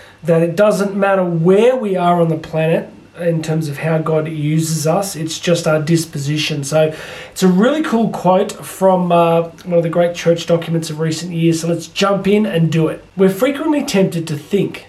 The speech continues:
that holiness is only for those who can withdraw from ordinary affairs. That is not the case. We are all called to be holy by living our lives with love and by bearing witness in everything we do,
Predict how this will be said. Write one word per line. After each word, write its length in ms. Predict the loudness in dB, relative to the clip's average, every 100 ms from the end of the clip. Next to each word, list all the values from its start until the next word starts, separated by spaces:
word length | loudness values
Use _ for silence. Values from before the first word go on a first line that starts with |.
| _
that 100 | -4
holiness 920 | -2 -2 0 2 0 -2 -4 -8 -12 -8
is 140 | -8 -4
only 400 | 0 2 2 0
for 140 | -2
those 520 | 0 0 -2 -6 -8
who 120 | -6
can 240 | -4 -2 0
withdraw 840 | 0 -4 -4 0 2 2 0 -4
from 300 | -8 -8 -6
ordinary 680 | -2 0 2 0 -2 -4 -6
affairs. 680 | -8 -8 -8 -8 -10 -16 -20 _ -20 _ _ -20 -20 _ -4
That 220 | 0 0
is 160 | 2
not 320 | 2 4 2 -2
the 80 |
case. 500 | -10 -12 -14 -14 -14 -18 _ -20 _ -20 -20 -8
We 120 | 0
are 100 | 0
all 360 | 2 2 2 0
called 340 | 0 2 2
to 80 | 0
be 140 | 0 0
holy 540 | 0 0 0 -4 -8 -16 -20 -2
by 120 | 0
living 300 | 2 2 2
our 200 | 2 2
lives 440 | 0 2 0 0
with 140 | -4 -4
love 460 | -2 -2 -4 -8 -16 -20 -20 -20 -6
and 140 | 0
by 140 | 2 2
bearing 480 | 2 2 2 2
witness 480 | 0 -4 -2 -2 -2
in 200 | -4 -4 -2
everything 460 | 0 0 0 -2
we 120 | -2 -2
do, 400 | -2 -2 -4